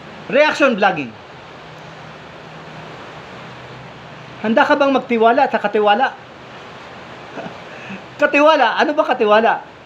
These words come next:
Yung owner's representative, yung pinag-, yung mensaherong pinadala.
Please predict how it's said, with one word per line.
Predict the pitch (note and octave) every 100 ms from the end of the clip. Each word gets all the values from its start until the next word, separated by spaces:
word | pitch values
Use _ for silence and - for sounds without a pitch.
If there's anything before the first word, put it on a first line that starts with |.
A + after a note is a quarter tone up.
| - - - -
Yung | D3 C3+ A#2+ - - - - - - - - - - - - - - -
owner's | A3+ C#4 D4+ D4
representative, | A#3 A#3+ A3+ C4+ A#3 G#3+ D#3+ B2+ A2 - -
yung | E3 F3 -
pinag-, | A3 G3+ C#3+ D3 - - -
yung | E3+
mensaherong | E3 F3+ F3 F#3+ A3 A3+ A3
pinadala. | A3+ G#3 G#3+ C4 D4+ -